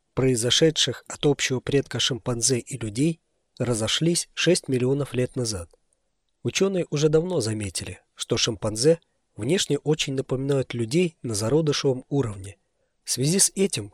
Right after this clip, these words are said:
они предположили, что человек отличается от шимпанзе отчасти благодаря различиям в том, как протекает внутриутробное развитие. На этой стадии развитие шимпанзе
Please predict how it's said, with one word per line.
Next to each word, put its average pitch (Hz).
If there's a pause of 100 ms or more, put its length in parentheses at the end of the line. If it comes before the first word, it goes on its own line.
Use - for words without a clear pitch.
они 147
предположили, 139 (380)
что -
человек 143
отличается 123
от 104
шимпанзе 107 (440)
отчасти -
благодаря 123
различиям 123
в -
том, 185 (480)
как -
протекает 165
внутриутробное 139
развитие. 117 (760)
На 117
этой 165
стадии 143 (180)
развитие 131
шимпанзе 123